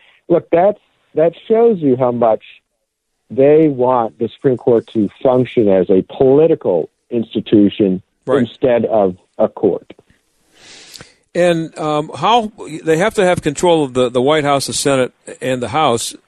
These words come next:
Speaker 2: Uh, if they get
Speaker 1: Right.
Speaker 2: that and, and wanna try it, would it be a slam dunk for 'em?
Speaker 1: I don't think it would be a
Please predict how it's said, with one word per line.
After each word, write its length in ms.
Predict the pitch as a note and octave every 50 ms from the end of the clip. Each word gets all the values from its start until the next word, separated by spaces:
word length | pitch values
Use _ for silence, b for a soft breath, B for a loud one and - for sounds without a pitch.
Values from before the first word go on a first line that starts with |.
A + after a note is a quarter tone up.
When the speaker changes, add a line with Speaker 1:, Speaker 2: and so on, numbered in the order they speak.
| _ -
Speaker 2:
Uh, 180 | C3 A#2+ B2 - -
if 160 | D#3 D#3 D#3
they 220 | - E3 D#3 C#3
get 200 | A#2+ A2+ G3 A3
Speaker 1:
Right. 100 | G#3 F3+ F3
Speaker 2:
that 280 | F#3 G3+ D#3 C3 - _
and, 240 | - C3+ B2+ C3 C#3 -
and 240 | - C#3 C#3 C#3 C3+
wanna 220 | D3+ F3+ G3 F#3
try 280 | C#3 - - F3 G3 F#3
it, 80 | D3 C3+
would 80 | B2+ B2+
it 80 | A#2+ B2+
be 80 | D3+
a 60 | D#3+ D3
slam 380 | - - E3 E3 E3 E3 D#3 C3
dunk 240 | D3 F3+ G#3+ -
for 220 | - F#3+ F#3+ G#3 A#3+
'em? 120 | C4 A3 _ _ _ _ _ _ - _ _ _ _ _ _ _ _ - - _ _ _ _ _ _ _ _ _ _ _ _ _ _ b b b b b b -
Speaker 1:
I 80 | D#3+ E3+
don't 140 | F#3+ G#3 F#3
think 120 | G#3 G3+
it 60 | G3 F#3+
would 120 | F3+ D#3
be 100 | E3 D#3
a 80 | D#3